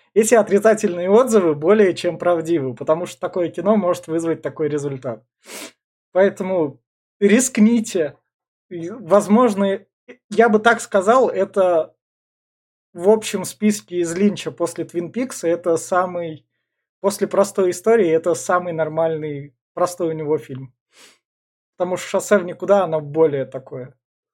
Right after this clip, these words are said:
сторченное, как и "Внутренняя империя". Я вот так вот.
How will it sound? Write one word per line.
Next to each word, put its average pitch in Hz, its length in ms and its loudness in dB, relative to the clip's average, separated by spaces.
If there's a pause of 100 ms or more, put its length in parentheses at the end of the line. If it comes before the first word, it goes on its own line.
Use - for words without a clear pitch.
(140)
сторченное, 139 840 -8
как 156 240 -6
и 147 40 -10
"Внутренняя 139 520 -12
империя". - 400 -20 (460)
Я 160 240 0
вот 143 260 -12
так 135 240 -12
вот. - 160 -20